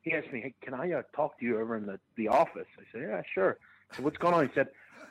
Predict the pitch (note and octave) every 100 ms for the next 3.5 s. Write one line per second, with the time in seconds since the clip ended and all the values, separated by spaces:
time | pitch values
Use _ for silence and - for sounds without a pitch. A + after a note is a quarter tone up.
0 | - F3+ A3 F3 G3 C4+ C#4+ - F3 E3
1 | G3+ - D#3 D#3 D#3 B2 - - E3 C#3
2 | A2+ - - D3+ G3+ D3+ C3 A2+ G#2+ -
3 | - F3 B2+ C3+ B2